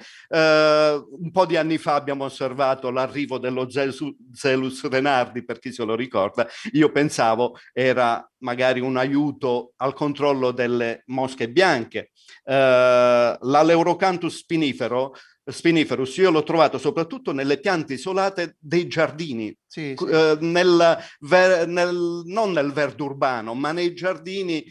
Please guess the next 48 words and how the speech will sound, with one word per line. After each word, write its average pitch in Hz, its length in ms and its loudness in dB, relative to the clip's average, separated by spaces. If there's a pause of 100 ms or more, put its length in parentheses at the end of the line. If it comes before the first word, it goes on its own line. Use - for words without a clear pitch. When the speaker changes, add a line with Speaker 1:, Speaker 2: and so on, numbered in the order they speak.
(280)
Speaker 1:
in 175 240 -4
piante 165 480 2
magari 143 580 -2
dove 139 220 -4
c'è 151 140 -8
il 139 100 -6
pavimento 135 640 -6
cementificato 127 920 -2
con 123 140 -4
le 120 60 -6
mattonelle, 127 580 -2
eccetera, 117 380 -4
che 104 160 -12
ti - 160 -4
attacchi 120 460 -4
i 120 60 -8
piedi 123 320 -2
quanto 117 300 -6
ci 117 160 -10
vai, 113 320 0
tanto 117 320 -4
è 110 40 -6
forte - 520 -4 (380)
la, 120 600 2
la, 120 360 2
l'attacco. 143 640 -4 (240)
Ma, 160 520 0
eh, 147 80 0
Carmelo, 160 480 0
non 156 420 2
nei 123 240 -4
campi 127 440 -4
biologici, 117 720 -2
ma 143 360 0
nei 151 240 -2
campi 160 480 0
al 135 120 -2
limite 143 360 -4
biologici 135 580 -4
tendenti 123 420 -2
all'abbandono. 113 920 0
Speaker 2:
Beh. 107 420 -14
Speaker 1:
Ho 160 160 4
notato 151 580 2
la 147 140 4
presenza 160 760 -2
di 143 180 -8
qualche 139 580 -4